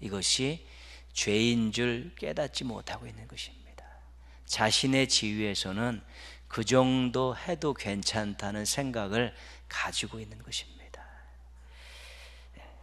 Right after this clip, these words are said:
왕이라는 가면 아래, 에, 추악한 존재가 숨어 있다는 것에 대해서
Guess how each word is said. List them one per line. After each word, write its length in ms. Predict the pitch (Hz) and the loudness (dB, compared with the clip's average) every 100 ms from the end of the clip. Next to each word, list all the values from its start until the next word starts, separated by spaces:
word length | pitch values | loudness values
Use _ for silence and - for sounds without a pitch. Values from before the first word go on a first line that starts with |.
| - - - - | -18 -18 -16 0
왕이라는 640 | 104 107 123 131 135 139 | 6 8 10 10 10 8
가면 380 | - 113 113 107 | 6 6 6 6
아래, 540 | 98 104 101 104 117 - - - - - - | 4 2 0 -2 -6 -12 -18 -18 -20 -18 -12
에, 260 | 90 92 92 | -10 -8 -2
추악한 720 | - 175 151 139 - 131 123 | 2 8 8 8 2 2 2
존재가 640 | 117 107 104 104 117 120 117 | 0 2 2 4 4 6 4
숨어 420 | - - 143 135 | 4 0 0 -2
있다는 440 | 113 117 101 107 | -2 -2 -2 -4
것에 280 | 95 87 104 | -4 -4 -4
대해서 580 | 107 92 85 - 113 | -6 -4 0 0 0